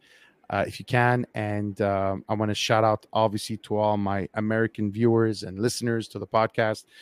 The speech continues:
I haven't done it enough, and I do truly appreciate the fact that you're fifty percent of my audience. It's fantastic. It,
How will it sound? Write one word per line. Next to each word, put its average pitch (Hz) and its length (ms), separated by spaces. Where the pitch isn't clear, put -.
I 101 160
haven't 113 300
done 120 180
it 113 120
enough, 117 400
and 107 60
I 107 100
do 120 180
truly 117 380
appreciate 107 560
the 101 60
fact - 300
that - 220
you're 98 140
fifty - 320
percent 117 340
of 107 60
my 104 120
audience. 107 460
It's - 340
fantastic. 98 640
It, - 80